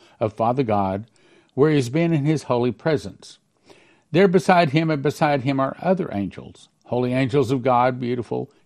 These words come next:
yet fierce, to behold in their magnificence armor and weapons from heaven, very similar to what we have here on earth, but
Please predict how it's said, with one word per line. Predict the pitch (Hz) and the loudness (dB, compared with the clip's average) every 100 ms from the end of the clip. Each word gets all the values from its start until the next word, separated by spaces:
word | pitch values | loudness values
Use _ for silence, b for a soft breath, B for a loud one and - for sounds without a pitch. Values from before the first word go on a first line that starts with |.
| b | b
yet | 139 135 | -4 -4
fierce, | - 226 139 - - - _ _ _ | -2 0 0 -4 -16 -20 _ _ _
to | 123 | -4
behold | 113 123 147 160 | 2 6 6 6
in | 175 | 2
their | 165 | 2
magnificence | 160 139 139 139 131 - 123 - | 0 -2 -4 -4 -6 -6 -8 -8
armor | - 139 139 143 143 | -4 0 0 0 -4
and | 117 101 | -4 0
weapons | 127 131 123 - | 0 -2 -10 -8
from | 101 | -8
heaven, | 92 120 120 120 b b b b | -4 -2 -4 -8 b b b b
very | 98 127 170 165 | -2 0 2 0
similar | 175 160 156 | -2 -2 -2
to | 135 | -2
what | 143 139 | -2 0
we | 143 135 | 0 2
have | 120 127 104 | 2 -2 -2
here | 117 | -4
on | 110 110 123 | -4 -6 -4
earth, | 101 - - | -6 -8 -14
but | 90 110 110 123 | 0 4 4 2